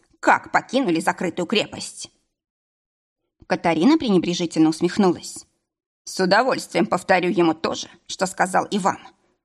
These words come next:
Вот только», чувствуя внезапную смелость, она приблизилась к командующему. «Вряд ли на убийц подействуют мои слова». Это уже были не пустые фразы, а обвинения, за которые ее могли призвать к ответу.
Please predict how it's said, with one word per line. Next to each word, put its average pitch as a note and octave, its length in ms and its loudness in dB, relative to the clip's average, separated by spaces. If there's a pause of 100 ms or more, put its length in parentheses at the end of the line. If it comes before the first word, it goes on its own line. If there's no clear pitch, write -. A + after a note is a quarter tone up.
(120)
Вот F#3 320 0
только», E3+ 640 2 (480)
чувствуя G3 560 -2
внезапную E3+ 480 2
смелость, F3+ 540 -4 (240)
она F3+ 220 2
приблизилась F3 600 0
к - 100 -18
командующему. F3+ 720 0 (720)
«Вряд F#3+ 480 0
ли E3 100 2
на E3+ 180 2
убийц - 540 -6 (120)
подействуют F3 640 -4
мои E3 180 2
слова». F3 400 -2 (920)
Это E4+ 260 -2
уже F#3 180 0
были F3 220 0
не F#3+ 120 4
пустые A3+ 360 -4
фразы, - 420 -4 (240)
а F#3 80 -4
обвинения, F#3 720 2 (320)
за F3 160 -2
которые F#3 420 0
ее D#3+ 280 0
могли A3 280 2
призвать E3+ 380 -4
к - 60 -8
ответу. - 480 -6